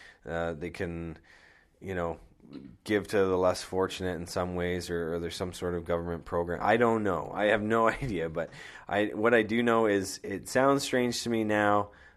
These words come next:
but heck, a lot of ideas <laughs> in the past have sounded really bizarre to me, and they have come to fruition. Like, if you tell me you had to plug your car into an outlet, like, I'd probably be like, "What? You're nuts." You know what I mean?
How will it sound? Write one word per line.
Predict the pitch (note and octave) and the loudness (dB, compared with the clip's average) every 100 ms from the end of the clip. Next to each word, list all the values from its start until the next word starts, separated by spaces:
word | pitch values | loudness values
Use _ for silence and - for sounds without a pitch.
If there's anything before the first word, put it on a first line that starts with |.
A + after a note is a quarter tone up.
| _ | _
but | F#2+ F#2+ F#2 - _ _ _ - | 2 4 2 -6 _ _ _ -14
heck, | - G2+ - - - | -2 -2 -2 -12 -8
a | F#2+ | 2
lot | G2+ G2+ | 4 4
of | G2 | 4
ideas | F#2 F2+ F#2 - - - - | 2 0 -4 -4 -4 -6 -2
<laughs> | |
in | E3+ - | -4 -2
the | |
past | D#3 - - - - | -6 -4 -6 -6 -8
have | G2 | -10
sounded | - F#2+ F#2 F2+ | -8 -6 -6 -6
really | F2 F#2 F#2 F2 F2 - - - | -6 -2 0 0 -4 -12 -16 -8
bizarre | F#2 E2+ F2 | -2 2 2
to | D#2+ | 0
me, | E2 E2 E2 - - - | -4 -6 -8 -14 -18 -8
and | F2 | -4
they | F2 | -2
have | F2+ E2+ | -2 -6
come | - C3 G#2 | -4 -4 -2
to | F2+ | -6
fruition. | - E2 D#2+ - - - - | -4 -2 -2 -2 -10 -12 2
Like, | B2+ | 4
if | D3+ | 6
you | E3+ | 8
tell | D#3 D3 | 10 10
me | C#3 B2 | 8 4
you | A#2 | 2
had | |
to | A2+ | 0
plug | - A2+ G#2+ | 0 -2 0
your | G2 | -4
car | - G2+ | -2 -2
into | G2 F#2 | -2 -4
an | F2 | -4
outlet, | F2+ F#2 D#2+ D#2 | -6 -6 -6 -6
like, | D#2 | -8
I'd | E2+ E2 | -10 -8
probably | E2 D#2+ | -8 -8
be | D#2+ | -10
like, | D#2 - - | -12 -14 -12
"What? | - D#3+ - _ _ _ _ | -6 -6 -8 _ _ _ _
You're | - E2+ | -10 -8
nuts." | - - - - - | -10 -16 -20 -20 -14
You | F#2 | -8
know | G#2+ | -6
what | A2 | -6
I | |
mean? | A2+ C3 | -6 -8